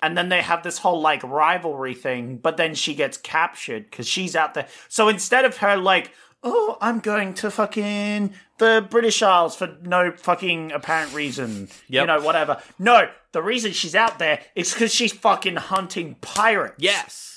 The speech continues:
Speaker 1: And she's, like, this pirate killer, but then she gets captured by the French, right?
Speaker 2: Mm.
Speaker 1: And the French wanna kill her because she's this pirate hunter, right?
Speaker 2: I like it.
Speaker 1: But then he comes in and is like, "Nah, actually, let's not kill her.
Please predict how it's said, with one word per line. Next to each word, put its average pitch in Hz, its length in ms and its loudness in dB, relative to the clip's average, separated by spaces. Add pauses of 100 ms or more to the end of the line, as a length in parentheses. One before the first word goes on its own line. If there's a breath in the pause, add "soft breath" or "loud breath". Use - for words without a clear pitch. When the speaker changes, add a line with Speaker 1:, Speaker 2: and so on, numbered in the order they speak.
(120)
Speaker 1:
And 175 140 -4
she's, 233 240 0
like, 202 160 2
this - 140 -8
pirate 196 500 -2
killer, 220 340 2
but - 200 -10 (100)
then 269 400 4
she - 180 -4
gets 180 220 -4
captured 170 460 -4
by 147 120 0
the 131 120 -6
French, - 480 -2
right? 110 260 -4
Speaker 2:
Mm. 135 720 -4
Speaker 1:
And 180 160 -2
the 170 60 -2
French 233 540 -2
wanna 175 240 0
kill 247 600 2
her 117 640 -2 (720)
because 180 680 0
she's 170 500 -2
this 160 160 -2
pirate 220 420 0
hunter, 117 360 -8
right? 113 320 -4
Speaker 2:
I 120 80 -6
like 120 280 0
it. 120 80 -4
Speaker 1:
But 175 220 0
then 226 240 2
he 214 360 -4
comes 190 400 -2
in 185 180 2
and 170 120 0
is 165 160 -2
like, 160 280 0
"Nah, 185 240 2
actually, 185 500 -2
let's 156 340 0
not 196 280 2
kill 143 240 -2
her. 127 200 2